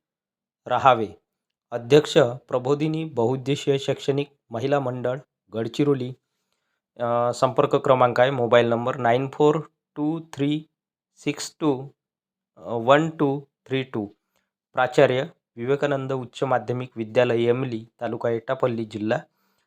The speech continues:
गडचिरोली. मोबाईल नंबर नाईन फोर टू झिरो, अ, डबल फोर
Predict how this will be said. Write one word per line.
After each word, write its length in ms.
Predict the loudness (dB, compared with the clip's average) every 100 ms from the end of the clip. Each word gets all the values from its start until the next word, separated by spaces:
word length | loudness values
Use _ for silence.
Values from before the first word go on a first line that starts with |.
| _ _ _
गडचिरोली. 600 | -4 -2 2 4 4 2 -10 _ _ _ _ _ -4
मोबाईल 320 | 2 4 6
नंबर 380 | 4 0 -4 -2
नाईन 320 | 0 0 -2
फोर 240 | -2 -2 0
टू 120 | -2
झिरो, 420 | -2 0 0 -2 -4 _ _ _ -14
अ, 340 | -10 -8 -8
डबल 380 | 0 2 6 4
फोर 360 | 4 0 0